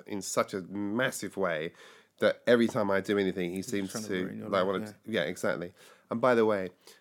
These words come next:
Speaker 1: when Shan was in the hospital, the first thing I heard in my, heard in my ear was, "You break everything."
Speaker 2: I can imagine.
Speaker 1: And I'm, like, thinking, so I'm just in trauma.
Speaker 2: Yeah.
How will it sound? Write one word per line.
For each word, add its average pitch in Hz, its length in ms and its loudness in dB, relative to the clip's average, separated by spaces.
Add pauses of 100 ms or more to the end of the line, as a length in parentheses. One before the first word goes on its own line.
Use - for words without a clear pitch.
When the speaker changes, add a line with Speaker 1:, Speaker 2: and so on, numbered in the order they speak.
(140)
Speaker 1:
when 110 200 -2
Shan 113 240 0
was 101 140 -2
in 101 100 0
the 98 80 -6
hospital, 104 400 -6
the 90 80 -8
first 107 280 -4
thing 95 120 -4
I 95 80 -4
heard 92 180 -4
in 90 80 -6
my, 87 140 -8
heard 98 300 -4
in 95 80 -6
my 90 180 -6
ear 90 180 -6
was, 82 380 -10 (320)
"You 85 140 -10
break 95 300 -12
everything." 87 440 -14 (720)
Speaker 2:
I - 120 -20
can 110 120 -16
imagine. 107 420 -16 (440)
Speaker 1:
And 95 120 -6
I'm, 95 160 -6
like, 92 260 -6
thinking, 95 500 -10
so - 240 -2
I'm 127 160 2
just 131 240 -4
in 101 140 -4
trauma. 113 580 -4
Speaker 2:
Yeah. 104 80 -8